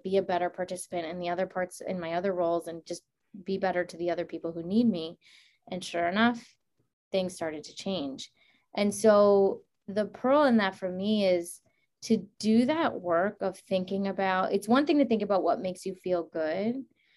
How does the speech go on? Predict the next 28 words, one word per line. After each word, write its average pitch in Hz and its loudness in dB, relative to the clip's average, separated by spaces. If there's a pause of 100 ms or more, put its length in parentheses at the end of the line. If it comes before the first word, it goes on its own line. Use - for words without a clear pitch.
(240)
but 214 4
I 226 8
think 311 2
the 359 4
other 220 4
is 196 0
to 196 -6
think 196 -6
about 175 -2 (160)
when 226 4
you're 277 6
feeling 202 -4 (360)
poorly 214 2
or 196 2
when 208 0 (560)
you're 202 0
feeling 202 0 (220)
that 190 2
your 202 4
wellness 196 2
is 185 -4
not 180 0 (1200)
where 196 2
you 196 2
want 175 0
it - -4
to 180 -8
be, 196 -2